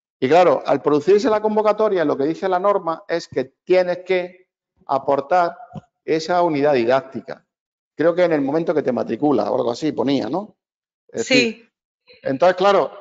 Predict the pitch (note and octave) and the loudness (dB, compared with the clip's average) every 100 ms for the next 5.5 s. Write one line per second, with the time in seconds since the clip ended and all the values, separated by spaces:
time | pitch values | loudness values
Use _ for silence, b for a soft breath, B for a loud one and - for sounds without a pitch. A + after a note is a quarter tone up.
0 | - _ F#3 G3 A3+ A3+ A3 - F3 F#3 | -20 _ 0 2 2 2 0 -2 0 0
1 | G#3 G3+ F#3 F#3 F#3+ F#3+ F3 F#3 F#3 F#3 | 0 2 2 4 2 0 0 2 4 4
2 | F3+ F3+ F#3+ F#3+ F3+ F#3 F#3 D#3+ C#3 D#3 | 4 2 2 0 0 -2 -2 -4 -2 -2
3 | E3 E3 E3 E3 F3 E3 E3+ - _ _ | -2 -4 -4 -2 -2 -2 -8 -12 _ _
4 | _ D3 C#3 D3 E3 E3+ D3+ D#3 E3+ D#3 | _ -8 -2 -2 0 0 2 0 -2 -6
5 | D3 A#2+ A2+ C3 B2+ | -4 -4 -4 -4 -6